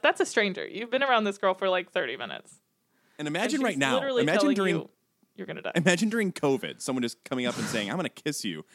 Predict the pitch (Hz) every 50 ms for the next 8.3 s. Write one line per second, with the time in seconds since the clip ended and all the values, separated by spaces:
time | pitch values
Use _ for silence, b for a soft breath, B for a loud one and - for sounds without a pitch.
0 | b b b b 185 233 285 311 330 330 302 214 135 101 90 - _ _ _ _
1 | _ _ _ _ _ _ _ _ - - 208 226 254 311 302 302 311 311 320 311
2 | 262 175 131 117 110 123 214 - - 285 277 - - - 208 214 240 285 254 170
3 | 139 123 107 98 92 85 80 - - - - - - - _ _ _ _ _ -
4 | B 277 269 269 262 254 247 240 233 208 190 B B _ - 202 190 175 165 160
5 | 160 170 196 190 - _ _ _ _ _ _ _ _ _ _ _ _ _ _ _
6 | _ _ _ _ - 180 175 147 147 156 - - - - 190 185 185 180 175 175
7 | 170 170 175 170 180 - _ _ - 196 190 190 165 160 165 165 165 - - -
8 | - - 170 170 -